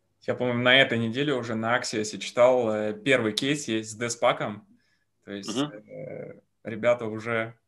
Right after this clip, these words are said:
Speaker 1: поняли, что что-то идёт не так, и решили откатить эту историю. Но там ещё вторая есть проблема, что у тебя нет столько компаний на рынке, сколько спаков подняли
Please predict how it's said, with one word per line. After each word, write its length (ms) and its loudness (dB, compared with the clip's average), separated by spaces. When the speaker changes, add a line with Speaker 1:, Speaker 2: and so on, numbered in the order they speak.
Speaker 1:
поняли, 340 -4
что 200 -14
что-то 320 -6
идёт 160 -4
не 80 -4
так, 300 2
и 560 -2
решили 280 -2
откатить 340 -4
эту 180 -8
историю. 580 0
Но 140 -2
там 180 4
ещё 140 -4
вторая 360 6
есть 140 2
проблема, 480 4
что 320 -2
у 80 0
тебя 260 4
нет 180 2
столько 1000 2
компаний 360 4
на 100 4
рынке, 240 0
сколько 260 -6
спаков 420 0
подняли 500 2